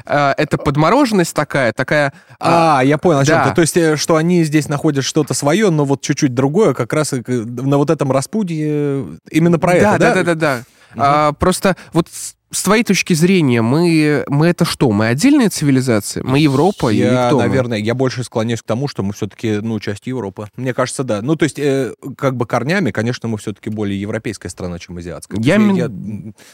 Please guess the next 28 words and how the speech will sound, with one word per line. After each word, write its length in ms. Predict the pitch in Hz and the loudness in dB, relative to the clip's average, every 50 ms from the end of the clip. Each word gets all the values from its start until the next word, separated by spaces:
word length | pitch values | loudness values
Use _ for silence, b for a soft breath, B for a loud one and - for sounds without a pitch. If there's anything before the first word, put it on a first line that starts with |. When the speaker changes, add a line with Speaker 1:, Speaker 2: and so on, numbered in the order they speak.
| b b b | b b b
Speaker 2:
ну, 60 | 131 | -4
я 140 | 131 135 143 | -2 0 0
сомневаюсь, 400 | - - 151 151 147 143 127 - | 0 2 2 2 2 2 0 0
что 140 | - - 123 | -2 -2 -2
мы, 80 | 117 | -2
знаешь, 180 | 107 120 139 135 | 0 -2 -2 -2
какие-то 460 | - 127 104 - 113 107 - 104 98 | -4 -6 -4 -4 -4 -4 -2 -4 -4
азиаты. 480 | 98 101 110 107 95 87 87 - - 90 | -4 -4 -4 -4 -4 -6 -8 -10 -4 0
Speaker 1:
Я 140 | 143 165 190 | 0 0 2
про 160 | - - 214 | 2 2 2
это 200 | 233 233 - 170 | 2 2 2 2
же. 140 | 143 143 135 | 2 2 0
Просто 400 | - - 151 160 - - 175 165 - B B B B B B 156 | 0 0 -2 -2 0 0 0 -2 -2 B B B B B B 2
у 80 | 160 | 2
России 560 | 170 165 165 - - - 254 262 247 214 185 | 4 2 2 0 0 2 2 4 4 4 4
из-за 200 | 160 139 131 143 | 4 4 4 4
её 220 | 139 156 151 156 147 | 4 4 4 4 4
географического 720 | 139 139 131 131 147 147 151 - 143 - - - - 127 120 - | 4 2 2 2 2 0 0 -2 -4 -6 -4 -2 -2 -2 -2 0
положения 580 | 139 131 127 123 117 160 214 247 247 214 170 | 0 0 2 2 2 2 2 4 4 4 4
есть 360 | 135 120 143 180 175 - - - | 2 2 2 0 0 -2 -4 -8
особая 440 | - - - 170 165 147 143 127 120 | -4 0 2 2 2 4 4 4 4
роль 180 | 151 190 208 - | 4 4 2 2
проводника, 1000 | - 151 147 139 135 - 123 131 135 131 135 - - 143 139 147 165 185 185 175 _ _ _ _ _ _ _ _ _ _ - | 2 2 2 2 2 0 2 2 2 2 0 0 0 0 2 2 2 2 0 -2 _ _ _ _ _ _ _ _ _ _ -4
а, 200 | - 139 131 123 | 0 0 0 0
всего. 440 | - - - 180 147 131 92 - - - | 0 0 0 2 2 2 2 0 -2 0
Ресурсов, 800 | - 170 180 202 220 - - 190 165 143 131 - - 143 131 - - | 2 2 4 4 2 2 2 2 2 2 2 0 -2 -2 -2 -2 0
товаров, 560 | - 185 170 147 135 127 127 127 123 - - 175 | 2 2 4 4 4 2 2 2 0 0 0 0
энергии, 680 | 175 160 143 131 127 127 120 127 123 113 110 113 113 | 2 2 2 2 0 0 -2 -2 -2 -2 0 0 0